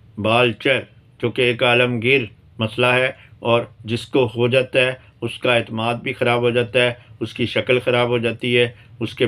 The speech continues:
बाल ख़राब हो जाते हैं, उसका जिस्म की हालत ख़राब हो जाती है। और क्योंकि ऐसा, अ, इसलिए हो जाता है कि एतमाद मजरूह हो जाता है और सोच ख़त्म हो जाती है और खौफ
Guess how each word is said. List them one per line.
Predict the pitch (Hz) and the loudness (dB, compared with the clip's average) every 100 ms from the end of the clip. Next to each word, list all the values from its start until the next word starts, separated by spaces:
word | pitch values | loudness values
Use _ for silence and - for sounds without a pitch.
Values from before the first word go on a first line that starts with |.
| 101 | 0
बाल | 113 120 127 - - - | 2 2 0 -6 -20 -8
ख़राब | - 120 120 | -2 2 2
हो | 123 | 2
जाते | 117 117 - 123 | 2 0 0 -2
हैं, | 120 - - - | -2 -8 -18 -12
उसका | 110 - 123 | -8 0 0
जिस्म | 104 107 131 127 117 - - - | -2 -8 -6 -6 -8 -16 -18 -4
की | 120 | -2
हालत | 110 113 127 | 0 0 -2
ख़राब | - 123 120 | -2 -2 0
हो | 123 | 0
जाती | 120 117 120 123 | -2 -2 -2 2
है। | 123 120 - - - | 2 0 -12 -20 -6
और | 117 120 | -4 -4
क्योंकि | - 139 143 - - - 123 | -4 -2 -2 -6 -20 -4 0
ऐसा, | 123 127 - 135 127 - - - | 2 0 0 -2 -2 -8 -20 -4
अ, | 123 | 0
इसलिए | 123 127 139 151 151 | 0 -2 -2 0 0
हो | 131 | 0
जाता | 123 117 | -2 0
है | 127 135 - - - - | 0 -2 -8 -20 -20 -4
कि | 131 120 120 | -2 0 -2
एतमाद | 120 120 123 131 127 - - | -2 -2 -2 -2 -4 -14 -6
मजरूह | 120 117 131 | -4 -2 0
हो | 139 | 2
जाता | 123 117 131 | 0 0 0
है | 127 123 - - | 0 -4 -14 -8
और | 117 113 | -4 -4
सोच | - 120 127 131 - - | -2 2 2 -2 -14 -12
ख़त्म | - 113 139 | -6 -4 -2
हो | 135 | 0
जाती | 120 117 127 | 0 -2 0
है | 127 123 - - - | 2 2 -2 -20 -4
और | 120 117 | -2 -2
खौफ | - 135 139 139 | -2 2 4 2